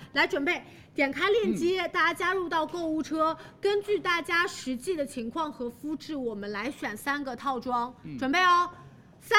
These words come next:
Speaker 1: 二一，给大家弹链接。然后这个优惠券的话，会员优惠券的话，是我们当天购买的时候会直接加给大家的，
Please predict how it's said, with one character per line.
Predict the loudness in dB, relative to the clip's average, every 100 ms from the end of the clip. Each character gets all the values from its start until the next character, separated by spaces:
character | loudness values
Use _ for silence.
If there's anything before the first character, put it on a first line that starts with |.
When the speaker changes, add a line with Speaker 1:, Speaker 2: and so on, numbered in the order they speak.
| 4 0 2
Speaker 1:
二 | 4 4 2
一， | -6
给 | -4 -2
大 | 0
家 | 0
弹 | -2 -6
链 | -4 -2
接。 | 0 2
然 | 2
后 | 0 -4 -8 -2
这 | 0
个 | 2
优 | 0 0
惠 | 0 -2
券 | -4 -4
的 | -4
话， | -6
会 | -4 -4
员 | -2
优 | -4
惠 | -6
券 | -6 -6
的 |
话， | -2 -2
是 | -2
我 | -6
们 | -6 -8 -12 -16 -20 -4
当 | 0 0
天 | -2 -2 -4 -4
购 | -4
买 | -4 -6
的 | -6 -8
时 | -8
候 | -6 -4
会 | -2 -4
直 | -6 -4
接 | -2 0
加 | -2
给 | -4 -6
大 | -8
家 | -6 -6
的， | -6